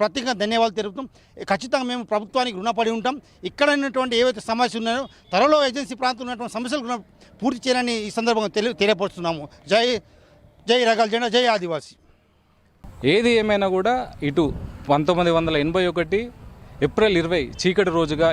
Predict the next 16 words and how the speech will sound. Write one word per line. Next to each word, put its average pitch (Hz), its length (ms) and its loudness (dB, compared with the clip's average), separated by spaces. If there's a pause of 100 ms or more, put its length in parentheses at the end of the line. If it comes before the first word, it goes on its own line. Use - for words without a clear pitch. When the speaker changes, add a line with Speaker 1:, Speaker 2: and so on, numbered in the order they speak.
Speaker 2:
ఇటు 131 200 -4
ఆదివాసులైతే, 143 720 0 (640)
ఏ, 110 100 -4 (120)
భయాందోళనకైతే 156 800 2
గురి 135 180 -4
చేస్తున్నారు. 151 420 -2 (160)
ఆ - 20 4 (240)
నాటి 196 280 0
జ్ఞాపకాలతోటి 170 800 -2 (360)
తలుచుకొని 170 560 -2
వారు 143 180 2
ఇప్పటికీ 180 320 -2 (100)
బిక్కుబిక్కుమంటూ 156 680 -2 (360)
కాలమైతే 156 500 4 (180)
వెళ్ళబుచ్చుతున్నారని 147 880 0
చెప్పవచ్చు. 139 420 0